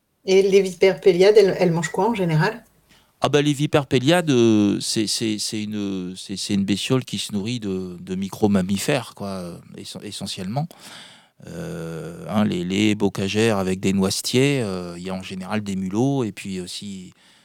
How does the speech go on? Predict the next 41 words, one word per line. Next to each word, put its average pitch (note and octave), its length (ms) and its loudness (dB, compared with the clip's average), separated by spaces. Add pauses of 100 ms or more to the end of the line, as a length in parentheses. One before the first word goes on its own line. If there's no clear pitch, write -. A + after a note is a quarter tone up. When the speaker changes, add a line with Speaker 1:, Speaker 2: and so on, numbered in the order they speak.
(100)
Speaker 2:
si - 180 -4
la A2+ 120 4
lisière, A2+ 500 0
si - 220 -4
les A2+ 120 2
lisières A#2 360 -2
sont A2+ 160 -6
suffisamment, A2 760 4
euh, F#2+ 120 4
denses C3+ 560 0 (640)
pour, G#2+ 320 4
euh, F#2+ 260 6
assurer, A#2 680 0
euh, F#2 320 2 (340)
des G2+ 120 -4
refuges A2+ 440 -2
possibles, A#2 680 0
faciles A#2+ 480 0
à, F#2+ 200 -2
à, F#2 720 -2
à, F#2+ 180 -4
à, G2 300 -2
à, F2+ 420 -2
à G2 60 -4
l'animal, G2+ 500 0
avec G#2 260 0 (140)
en A2 120 2
même A#2 240 4
temps C3 220 0
des A2+ 120 0
places B2+ 380 -4
où G#2 100 -4
elle F#2+ 100 -4
peut - 160 -8
s'insoler, A2+ 520 -2
où G2 120 0
elle F#2 80 -4
peut G#2+ 100 -10
prendre G#2 240 -2
le F#2+ 80 -2
soleil, C3 360 -6